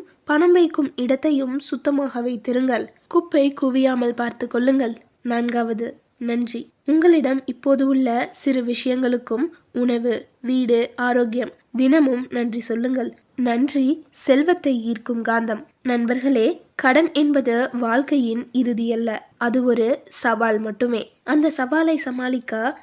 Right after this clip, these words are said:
இயற்பியல் முயற்சி, வருமானம், சேமிப்பு மட்டும் போதாது, ஆன்மீக சக்தியையும் சேர்க்க வேண்டும். இந்த ஐந்து நிமிடம் நீங்கள் செலவழிப்பது ஒரு ஆன்மீக முதலீடு. அது உங்கள் ஆற்றல் புலத்தை மாற்றி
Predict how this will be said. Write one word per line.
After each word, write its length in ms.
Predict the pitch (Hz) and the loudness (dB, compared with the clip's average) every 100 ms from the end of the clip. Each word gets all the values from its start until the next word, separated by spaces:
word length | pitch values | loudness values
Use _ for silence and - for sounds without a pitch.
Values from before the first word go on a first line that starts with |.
| _ | _
இயற்பியல் 560 | - 240 254 - 269 247 | -4 -2 -2 -2 0 0
முயற்சி, 580 | 233 226 226 - 220 - _ - | 0 -2 -4 -6 -10 -12 _ -2
வருமானம், 640 | 226 226 247 247 220 262 - - | 0 2 0 0 -2 -6 -10 -10
சேமிப்பு 640 | - 240 269 247 - 214 | -2 2 2 0 -4 -8
மட்டும் 360 | 226 220 254 240 | -6 -4 -4 -4
போதாது, 540 | 220 214 220 214 190 _ - | -4 -2 -2 -2 -6 _ -8
ஆன்மீக 540 | 240 240 247 254 240 | -4 -2 -2 -2 -6
சக்தியையும் 880 | - 247 - 277 285 269 233 233 254 | -8 -12 -2 0 2 0 0 -4 -4
சேர்க்க 400 | - 247 240 226 | -2 -2 -2 -4
வேண்டும். 380 | 220 240 220 - _ _ | -2 0 -2 -6 _ _
இந்த 440 | 285 294 269 285 | 0 4 2 0
ஐந்து 400 | - 254 240 240 | -2 -2 0 0
நிமிடம் 420 | 262 262 262 247 359 - - | 2 2 2 0 -2 -8 2
நீங்கள் 540 | 320 370 302 233 277 - | 6 6 6 2 0 -2
செலவழிப்பது 800 | 233 233 254 247 214 220 254 - | -2 -2 -2 0 0 0 -2 -2
ஒரு 380 | 254 240 247 - | 0 0 0 -2
ஆன்மீக 500 | 247 262 302 302 240 | -2 2 2 2 -2
முதலீடு. 560 | 233 220 240 254 214 - _ | -4 -4 -2 -2 -2 -6 _
அது 420 | 247 233 226 254 | -2 0 0 0
உங்கள் 360 | 247 247 233 233 | -2 -4 -4 -4
ஆற்றல் 480 | 233 226 233 254 233 | -2 -2 -2 -4 -4
புலத்தை 600 | 240 240 240 220 240 254 | -2 -4 -2 -2 -2 -4
மாற்றி 800 | 233 214 226 - 233 254 370 | -4 -4 -4 -4 -2 0 0